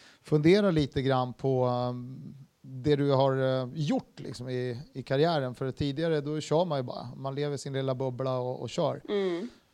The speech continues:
Speaker 1: Men, eh, har du tänkt någonting
Speaker 2: Ja.
Speaker 1: på, på det som har varit?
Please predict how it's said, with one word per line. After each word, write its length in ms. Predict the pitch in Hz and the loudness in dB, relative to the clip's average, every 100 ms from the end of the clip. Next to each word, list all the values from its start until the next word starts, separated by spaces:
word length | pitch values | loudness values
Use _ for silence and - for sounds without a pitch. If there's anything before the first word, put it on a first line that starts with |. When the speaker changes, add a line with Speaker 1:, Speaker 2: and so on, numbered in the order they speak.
| _ _ | _ _
Speaker 1:
Men, 260 | - 147 147 | 2 2 4
eh, 240 | 143 139 127 - - - 90 - - - - - - | 4 4 0 -10 -12 -14 -12 -14 -16 -18 -20 -18 -6
har 160 | 135 147 | 0 2
du 60 | |
tänkt 320 | 135 185 226 | 6 4 4
någonting 320 | 226 202 139 123 | -2 2 2 2
Speaker 2:
Ja. 420 | 107 - 127 143 - - | 0 2 2 -2 -8 -2
Speaker 1:
på, 60 | |
på 40 | 156 | 2
det 180 | 143 131 | 2 0
som 120 | 135 | 0
har 80 | 131 | 2
varit? 480 | 123 127 - - | 2 0 -8 -14